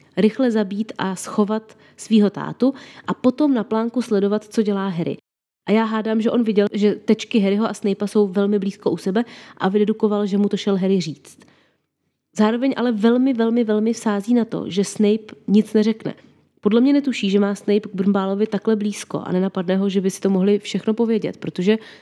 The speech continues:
kdyby teďka Brumbál šel za Snapem, měl jenom malinkaté podezření na Moodyho a řekl: "Hele, Severusi, mluvil jsi s Moodym?" A Severus by řekl: "Tyjo, ne, tak dva týdny jsem od něj neslyšel ani slovo."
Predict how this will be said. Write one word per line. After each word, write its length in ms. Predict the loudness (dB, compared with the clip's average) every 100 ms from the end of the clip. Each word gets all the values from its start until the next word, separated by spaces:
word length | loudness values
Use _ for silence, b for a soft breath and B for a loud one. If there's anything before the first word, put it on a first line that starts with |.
| -2
kdyby 220 | 0 2
teďka 260 | 0 0
Brumbál 400 | 2 2 0 -4
šel 260 | -4 -2 0
za 80 | -2
Snapem, 540 | 0 0 2 -2 -4 -12 B B 4
měl 160 | 4
jenom 240 | 4 2 2
malinkaté 560 | 2 2 0 0 -2
podezření 520 | 0 0 2 2 2
na 100 | 2
Moodyho 440 | 2 2 4 2 0
a 40 |
řekl: 200 | -2 0
"Hele, 260 | 0 0 -2
Severusi, 460 | 0 0 0 0
mluvil 240 | 0 0 -2
jsi 140 | 0
s 40 | 4
Moodym?" 360 | 4 4 0 -4
A 40 | -6 -4
Severus 320 | -2 0 0
by 100 | 0
řekl: 260 | 0 -2 -4 B B _
"Tyjo, 220 | 0 0
ne, 300 | 0 -2 -4 -4
tak 120 | -6 -2
dva 160 | -2
týdny 280 | 0 0 0
jsem 380 | 0 -2 -2 -6 -14 -2
od 120 | 0
něj 100 | 2
neslyšel 320 | -2 -4 -4 -2
ani 120 | 0
slovo." 260 | 0 0